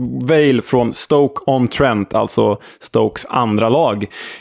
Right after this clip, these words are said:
eh, vann ju det här tämligen enkelt med tre noll. Och då hade de liksom avgjort redan efter trettiofem minuters spel, för då ledde de nämligen med två noll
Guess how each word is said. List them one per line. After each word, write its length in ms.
eh, 840
vann 300
ju 60
det 60
här 220
tämligen 360
enkelt 300
med 300
tre 640
noll. 560
Och 100
då 240
hade 140
de 120
liksom 240
avgjort 440
redan 260
efter 300
trettiofem 600
minuters 340
spel, 300
för 120
då 80
ledde 260
de 140
nämligen 260
med 80
två 200
noll 300